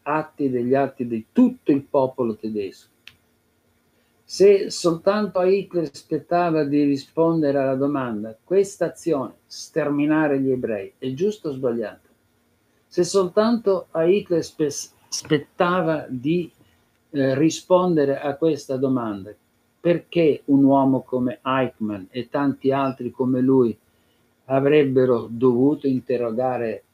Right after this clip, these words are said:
la propria coscienza? Perché fermarsi, prendere distanza dal mondo che li circondava e chiedersi, "Quello che sto facendo è moralmente giusto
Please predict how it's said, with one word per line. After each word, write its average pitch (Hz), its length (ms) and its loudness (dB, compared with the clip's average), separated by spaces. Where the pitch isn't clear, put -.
la 113 100 -12
propria 117 380 -8
coscienza? 143 760 -10
Perché 190 720 6
fermarsi, 165 840 -2
prendere 175 460 0
distanza 160 960 -2
dal 143 360 -2
mondo 147 840 0
che 156 140 -4
li 160 160 0
circondava 139 1000 -2
e 151 160 -6
chiedersi, 151 720 0
"Quello 190 340 2
che 156 120 -6
sto 160 260 -2
facendo 135 760 -4
è 147 580 2
moralmente 147 800 2
giusto 165 680 0